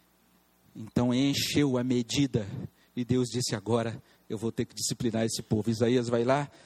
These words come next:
você vai pregar, e eles vão ficar mais duros, e essa terra vai ser desolada." Ao meu ver, essa tem que ser a nossa prioridade de oração.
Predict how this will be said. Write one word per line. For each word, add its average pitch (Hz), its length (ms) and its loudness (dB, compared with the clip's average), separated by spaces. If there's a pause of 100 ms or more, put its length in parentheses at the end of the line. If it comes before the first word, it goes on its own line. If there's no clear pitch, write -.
você - 180 -2
vai 120 140 2
pregar, 110 500 -2 (320)
e 113 140 -4
eles 113 160 2
vão 113 100 0
ficar 113 200 -2
mais 110 260 -2
duros, 117 480 0 (580)
e 113 100 -4
essa 110 220 0
terra 110 280 -4
vai 107 160 -4
ser 110 220 -2
desolada." 101 920 0 (800)
Ao 139 120 0
meu 151 200 0
ver, 131 300 2 (480)
essa 127 440 0
tem 123 220 -4
que - 100 -8
ser 117 140 -2
a 110 40 -2
nossa 113 260 -4
prioridade 113 580 0
de 113 80 -4
oração. 104 480 -4